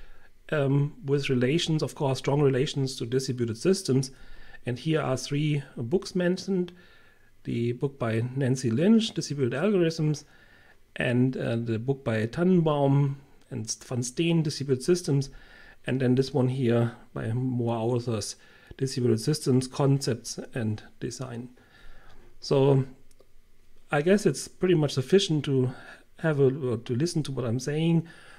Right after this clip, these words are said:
but as always, uh, look at the slides, but as always, if you have, um, interest to go into a bit too deeper into these topics,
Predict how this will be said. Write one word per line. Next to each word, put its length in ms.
but 100
as 140
always, 800
uh, 200
look 140
at 60
the 80
slides, 320
but 120
as 120
always, 500
if 180
you 60
have, 480
um, 200
interest 420
to 100
go 240
into 180
a 40
bit 200
too 120
deeper 540
into 300
these 240
topics, 480